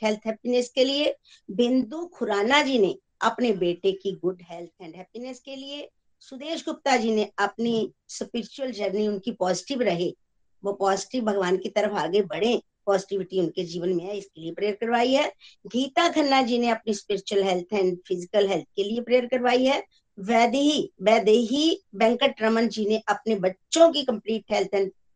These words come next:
हैप्पीनेस के लिए प्रेयर करवाई है। समिधा पाठक जी ने हर एक की स्पिरिचुअल, फिजिकल एंड, एंड, अ,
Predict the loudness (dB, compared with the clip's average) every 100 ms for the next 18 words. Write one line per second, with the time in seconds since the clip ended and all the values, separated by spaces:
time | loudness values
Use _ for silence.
0 | -14 -8 -2 0 -2 -10 -16 -14 -14 -16
1 | _ _ -12 -10 -8 -8 -8 -10 -12 -14
2 | -18 _ _ _ _ _ _ -20 -20 -18
3 | -10 -8 -6 -4 0 2 4 4 4 0
4 | 0 -2 0 0 0 -4 _ _ _ _
5 | -14 0 2 2 0 -4 -6 -8 _ _
6 | _ -18 -12 -6 -6 -2 0 0 0 -6
7 | -4 0 2 2 -2 _ _ _ _ -4
8 | 0 2 2 2 4 2 0